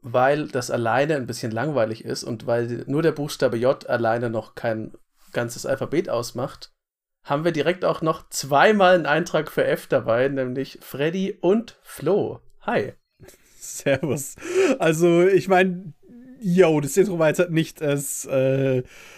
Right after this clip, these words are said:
Speaker 2: enthusiastischste und eigentlich gehen wir ja in die Grundschule zurück, da muss man doch eigentlich mit viel großen Dingen und bunten Buchstaben arbeiten und dann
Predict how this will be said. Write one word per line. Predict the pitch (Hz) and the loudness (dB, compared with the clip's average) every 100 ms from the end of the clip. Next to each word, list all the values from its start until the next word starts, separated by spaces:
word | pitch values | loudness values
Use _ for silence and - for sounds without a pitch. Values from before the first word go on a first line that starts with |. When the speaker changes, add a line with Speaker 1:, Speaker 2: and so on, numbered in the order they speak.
| - - _ _ _ | -20 -20 _ _ _
Speaker 2:
enthusiastischste | 180 180 202 165 165 180 - 175 - 175 | 4 4 2 2 2 2 2 -2 2 2
und | 170 | 2
eigentlich | 170 254 247 - | 2 2 2 0
gehen | 233 220 | 0 2
wir | |
ja | 208 202 | 2 2
in | |
die | 196 180 | 2 2
Grundschule | 175 202 - 151 139 135 | 2 2 0 0 0 0
zurück, | - 135 | -2 0
da | 139 | 0
muss | 147 151 | 0 0
man | |
doch | 147 | 0
eigentlich | 151 156 139 | -2 -2 -2
mit | 147 | -4
viel | - - 180 190 170 | -4 -4 0 0 0
großen | 127 147 151 160 190 - 180 165 156 127 | -6 -2 0 2 2 2 2 2 0 4
Dingen | 180 190 175 165 | 4 6 4 4
und | 156 135 | 2 2
bunten | 170 185 180 151 | 4 4 2 -4
Buchstaben | 190 214 - 139 131 | -4 -2 0 0 2
arbeiten | 127 131 127 - 131 | 0 0 -2 -2 -2
und | 123 123 | -2 -2
dann | 123 123 120 | -2 -2 -6